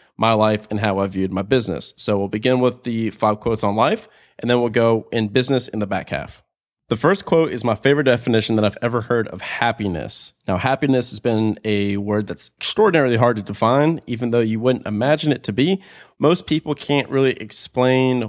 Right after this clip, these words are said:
what happiness is in general, let alone what happiness is for them personally.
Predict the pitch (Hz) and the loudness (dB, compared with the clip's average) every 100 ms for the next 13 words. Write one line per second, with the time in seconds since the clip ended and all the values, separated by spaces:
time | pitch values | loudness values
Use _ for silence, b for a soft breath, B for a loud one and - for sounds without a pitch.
0 | 104 117 127 113 120 123 117 110 - 160 | -2 0 0 2 0 0 -2 -2 0 2
1 | 160 156 151 - 117 107 143 165 170 156 | 2 0 -4 -6 -4 2 2 4 2 2
2 | 135 135 127 127 117 113 110 120 110 101 | 2 2 2 2 0 0 -2 0 -2 -2
3 | 104 98 - - 101 98 95 _ 107 117 | -2 -4 -8 -10 -6 -4 -6 _ 0 2
4 | 113 90 - - 117 107 95 73 | 4 0 -2 -2 -2 -2 -4 -6